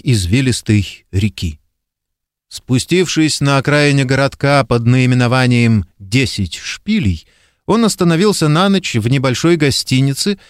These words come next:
окруженной садом розовых деревьев. В трактирном зале все говорили о войне и о неожиданном преобладании бахулийских боевых банд.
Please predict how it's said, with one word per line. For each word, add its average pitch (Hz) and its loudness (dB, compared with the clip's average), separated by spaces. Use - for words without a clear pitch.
окруженной 135 0
садом 143 2
розовых 120 2
деревьев. 104 -2
В - -14
трактирном 131 2
зале 151 2
все 139 0
говорили 131 0
о 110 2
войне 101 2
и 113 2
о 143 2
неожиданном 135 2
преобладании 120 2
бахулийских 113 0
боевых 107 2
банд. 98 0